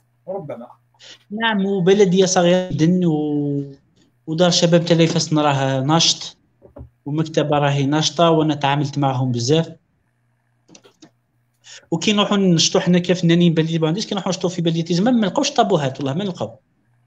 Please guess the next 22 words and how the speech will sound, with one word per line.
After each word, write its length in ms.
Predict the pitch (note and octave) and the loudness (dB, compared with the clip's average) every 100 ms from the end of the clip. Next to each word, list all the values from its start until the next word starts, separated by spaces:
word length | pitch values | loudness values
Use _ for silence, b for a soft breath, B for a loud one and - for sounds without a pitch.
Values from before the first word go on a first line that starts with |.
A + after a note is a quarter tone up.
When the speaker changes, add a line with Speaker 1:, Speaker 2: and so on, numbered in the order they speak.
| - | -16
Speaker 1:
مهم. 100 | D#3+ | -12
Speaker 2:
نلقاو 260 | D3+ F3 | -2 -2
كل 120 | F3 A3+ | 0 -2
التسهيلات. 680 | F3 - D#3+ F3 C3 - - _ _ _ _ _ _ _ _ B B B D#3 | -2 2 4 4 0 -4 -16 _ _ _ _ _ _ _ _ B B B -2
اليوم 220 | F#3+ F#3 | 2 4
هذا 200 | F#3+ F3 | 4 4
المساء 440 | D#3+ E3 - - | 2 2 0 -2
أنا 120 | G#3 G3+ | -2 2
وعبد 280 | E3+ D3+ | 2 2
الرحيم 300 | E3 F3 F#3+ | 0 0 0
رحنا 200 | F#3+ E3+ | -2 0
تلاقينا 640 | F3+ F3+ F3+ F3 E3+ E3 D#3 | -2 -2 0 0 2 2 0
رئيس 320 | D#3+ E3+ E3 | -2 -4 -2
بلدية 300 | E3 E3+ D#3+ | 0 0 -2
تليفسن، 680 | D#3+ E3 D#3 D#3+ D#3 A#3 G#3+ | -2 -2 0 0 -2 -2 0
عندنا 420 | D3+ C3+ E3 E3+ | 0 0 0 0
نشاط 260 | E3 F3 E3 | 0 -2 -2
راح 160 | D#3+ | -2
نديروه 280 | C#3+ D#3 D3+ | 0 0 0
ثما 440 | C#3+ C3+ E3 D#4 - _ _ _ _ | -2 -4 -4 -4 -14 _ _ _ _
يوم 160 | E3+ F3 | -2 -2
الخميس، 640 | C#3+ D#3 D#3 A#3 - - | -2 -2 0 0 -4 -10